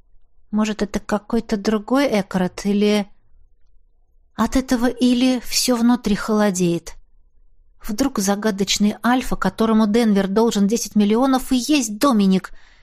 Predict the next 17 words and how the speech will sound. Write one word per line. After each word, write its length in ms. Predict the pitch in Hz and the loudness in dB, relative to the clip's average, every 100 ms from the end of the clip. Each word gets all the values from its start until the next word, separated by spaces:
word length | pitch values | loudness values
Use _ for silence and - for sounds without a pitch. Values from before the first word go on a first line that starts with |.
| - - | -20 -6
и 100 | 220 | -4
это 380 | - 247 - | -2 -4 -4
все 300 | 214 - 269 | -4 -2 0
заранее 540 | 208 233 240 254 247 254 | 2 2 2 2 2 0
спланировано? 840 | - 294 311 320 247 190 175 165 - - - - - - - - - _ - - - - - - - - - - - - - | 2 2 4 2 2 2 2 -2 -8 -20 -20 -20 -20 -20 -20 -20 -20 _ -20 -20 -20 -20 -20 -20 -20 -20 -18 -16 -14 -8 -2
«Он 360 | 233 233 226 | 2 4 4
меня 320 | 226 226 220 | 4 4 2
ждет?» 540 | 196 185 214 311 349 - - - - - - - - | 0 0 2 2 0 -10 -18 -20 -20 -20 -20 -20 -18
спрашиваю, 840 | - - 262 262 - 233 220 220 196 | -14 -6 0 0 0 0 2 2 2
высвободив 680 | 220 - 208 214 233 - | 0 -2 0 0 2 2
локоть. 460 | 269 226 180 - - _ _ - 415 | 2 0 -4 -10 -14 _ _ -6 0
«Тебе 240 | 415 330 339 | 2 4 4
лучше 300 | 370 403 370 | 4 2 2
знать. 240 | - - - | 2 0 -6
Кстати, 360 | - 370 - | 0 2 4
я 180 | 294 403 | 2 2
Джинджер, 480 | 285 330 302 302 | 2 2 2 0